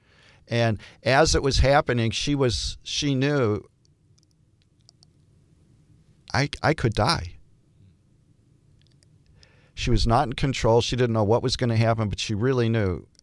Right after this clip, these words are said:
And in, and when I went in to see her today, she says, "You know, in a second, my life was changed. And I'm alive."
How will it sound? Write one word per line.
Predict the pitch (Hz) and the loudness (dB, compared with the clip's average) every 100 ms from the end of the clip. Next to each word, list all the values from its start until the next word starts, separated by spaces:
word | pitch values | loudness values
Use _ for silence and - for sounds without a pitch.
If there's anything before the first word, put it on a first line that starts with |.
| _ _ _ _ - | _ _ _ _ -6
And | 117 | -2
in, | 117 110 - - - - | -2 -4 -8 -20 -20 -4
and | 117 | 0
when | 131 | 2
I | 139 | 2
went | 135 131 | 2 0
in | 113 | 0
to | 101 | -2
see | - 120 | 0 0
her | 113 | 0
today, | 104 120 123 131 | -2 -2 -2 -2
she | - 107 | -4 -4
says, | 120 101 | -4 -4
"You | 117 | -2
know, | 113 127 | 0 0
in | |
a | 117 | -2
second, | - 135 - 117 | -2 -2 -4 -6
my | 107 | -4
life | 101 104 - | -2 -4 -6
was | - - _ _ _ _ | -12 -14 _ _ _ _
changed. | - 98 69 - - _ _ _ _ _ _ _ _ - _ _ _ _ _ _ - | -6 -6 -8 -14 -20 _ _ _ _ _ _ _ _ -20 _ _ _ _ _ _ 0
And | 117 | 2
I'm | 107 98 | 2 2
alive." | 85 90 80 87 | 0 -2 -2 -4